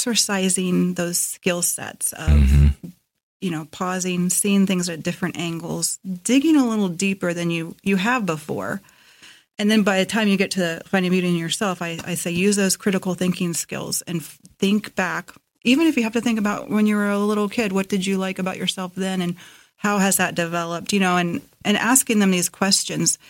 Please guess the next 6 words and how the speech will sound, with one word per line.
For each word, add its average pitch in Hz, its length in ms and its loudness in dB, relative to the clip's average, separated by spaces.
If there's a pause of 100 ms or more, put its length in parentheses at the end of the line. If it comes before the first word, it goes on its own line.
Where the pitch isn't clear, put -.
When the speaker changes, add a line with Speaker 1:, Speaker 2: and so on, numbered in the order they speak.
(340)
Speaker 1:
and 202 140 6
using 247 300 4
that, 165 160 0
because 202 280 2
that, 214 280 -2 (440)
that 233 260 0